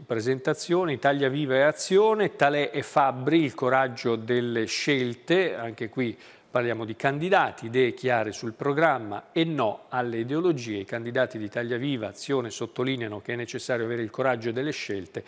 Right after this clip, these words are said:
e che l'alleanza Calenda-Renzi è un punto d'inizio e non solo funzionale al momento elettorale. Adesso invece andiamo a Mondolfo per, eh, mm, l'altra pagina, da, dalla pagina del Carlino, per,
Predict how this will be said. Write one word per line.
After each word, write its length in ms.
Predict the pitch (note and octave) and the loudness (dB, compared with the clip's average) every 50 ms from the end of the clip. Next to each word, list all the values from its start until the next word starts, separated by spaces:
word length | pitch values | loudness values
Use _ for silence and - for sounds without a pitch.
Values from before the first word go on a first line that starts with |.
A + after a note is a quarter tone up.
| - - - - - | -14 -20 -20 -20 -8
e 120 | - D3 B2+ | -4 -4 -2
che 100 | - D3 | 0 2
l'alleanza 720 | C3+ C3 B2+ C3 C3 B2+ C3 B2+ A#2 A2 - - G#2 - | 2 2 2 4 4 4 2 2 0 -2 -6 -8 -8 -6
Calenda-Renzi 800 | - C3+ C3 C3 C3 C3 C3+ C#3+ C3 A#2 G2+ G2 F2+ - - A#2+ | -2 -2 0 0 0 0 2 2 2 2 0 -4 -8 -10 -8 -8
è 40 | A#2+ | -8
un 140 | A2 A2 | -8 -8
punto 480 | - - D#3 D3+ C3+ A#2 G#2+ - - G#2+ | -4 0 0 0 0 -2 -6 -10 -10 -10
d'inizio 720 | G#2 A2+ A#2+ D3+ D3+ C3 G#2+ F#2 E2+ - - - - F2+ - - - - - | -8 -8 -6 -6 -6 -6 -6 -8 -10 -12 -12 -10 -10 -10 -12 -14 -20 -10 -2
e 120 | - D3 | 0 2
non 160 | D3 D3+ C#3 | 2 2 0
solo 420 | B2 - - A#2 G2+ F#2+ F#2+ A2 - | -4 -4 -4 -4 -4 -4 -6 -8 -10
funzionale 760 | - - D#3+ D3 B2 - - C3+ A#2+ A2 G2+ G#2 - - - - - | -8 -4 -4 -4 -4 -2 -2 -2 -2 -2 -4 -8 -10 -12 -16 -4 0
al 180 | C#3 C#3 C3 | 2 2 2
momento 640 | B2+ B2 G#2+ G2 F#2+ F2+ F2 F2+ - - A#2 A2 - _ | 0 -2 -6 -8 -8 -10 -12 -14 -16 -14 -14 -14 -14 _
elettorale. 840 | - D#3 D3 C#3 C3+ B2 - - - A2 F#2+ - - - - - - _ _ - - - - - - - - - - - - - | 0 2 4 4 4 2 0 -2 -6 -6 -6 -6 -8 -12 -16 -20 -20 _ _ -20 -20 -20 -20 -20 -20 -20 -20 -20 -20 -20 -14 -2
Adesso 560 | - A#3 G#3 D#3+ D3+ C#3+ - - E3+ D#3 D3+ | 2 4 6 6 6 4 4 4 4 6 6
invece 400 | C#3+ B2+ A#2+ C3 C#3 B2+ - - | 6 4 4 4 2 4 2 0
andiamo 240 | A#2 A#2 B2 B2 A#2+ | 0 2 2 0 0
a 40 | A#2+ | 2
Mondolfo 560 | D3+ G3 G3+ E3 - C#3+ D#3+ E3+ - D#3+ C3+ | 2 2 4 4 4 4 4 4 2 2 0
per, 380 | - - D3+ D3+ D#3+ E3 D#3+ D3 | 2 4 4 4 4 4 4 2
eh, 560 | C#3+ C#3+ C#3 C#3 C3+ - - - C3+ B2+ A#2+ - - - _ - D#3+ | 4 4 4 4 4 2 -2 -4 -4 -4 -6 -8 -12 -20 _ -14 -12
mm, 560 | C3 A#2+ A2+ A2+ A2+ A2 A2+ A2+ A2+ A2+ A#2 | -12 -10 -10 -10 -10 -10 -10 -10 -10 -6 -2
l'altra 320 | B2+ D3+ E3+ - - C3+ | 0 0 0 0 -2 -2
pagina, 440 | A#2 C3 B2+ B2+ A#2+ A2 A#2 A2+ A2 | 2 2 2 2 2 0 -4 -4 -4
da, 160 | G#2+ G#2+ A2 | -4 -6 -6
dalla 540 | A2 G#2+ G#2+ G#2+ A2 G#2+ A2 G#2+ G#2+ G#2 G#2+ | -8 -10 -12 -12 -14 -14 -14 -14 -12 -12 -8
pagina 300 | - C#3 C3+ B2 A#2+ A2+ | -6 -6 -6 -4 -6 -6
del 140 | A2+ A2 G#2+ | -6 -8 -4
Carlino, 520 | - E3 D#3+ C#3+ C3 C3+ C#3+ C#3 C#3 A#2+ | -2 -2 -2 -2 0 -2 -2 0 -2 -2
per, 800 | G#2 - - A#2 B2 A#2+ A#2+ A#2+ A#2 A2 - - - - - | -4 -4 -2 0 0 2 2 2 0 0 0 -4 -10 -20 -20